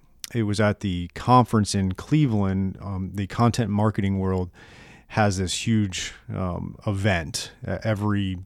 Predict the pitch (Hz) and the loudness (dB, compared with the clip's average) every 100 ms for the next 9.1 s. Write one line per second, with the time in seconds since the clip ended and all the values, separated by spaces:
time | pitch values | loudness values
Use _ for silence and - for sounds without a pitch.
0 | - - 95 - - 95 92 90 92 82 | -12 -6 -6 -4 -2 0 0 -2 -4 -6
1 | - 95 90 87 85 87 92 85 85 85 | -6 -4 -4 -4 -4 -4 -6 -6 -8 4
2 | 131 95 82 _ - 98 90 78 95 95 | 4 4 0 _ -10 -8 -8 -8 -6 -6
3 | 90 92 95 90 95 107 117 107 101 95 | -6 -6 -4 -4 -2 0 2 2 2 2
4 | 101 92 92 92 - - - - - 123 | 0 0 -2 -4 -8 -18 -20 -20 -2 0
5 | 113 101 107 - 107 98 90 101 104 101 | 2 0 -2 0 2 2 2 2 2 0
6 | 95 87 - 104 92 92 92 90 - 98 | -2 -2 -4 -4 0 0 0 -2 -4 -4
7 | 95 92 92 92 87 92 90 92 95 - | -2 -2 0 -2 -4 -2 0 0 -2 -4
8 | 104 98 92 92 95 92 85 90 90 90 | -2 -2 0 -2 -2 -4 -4 -6 -4 -6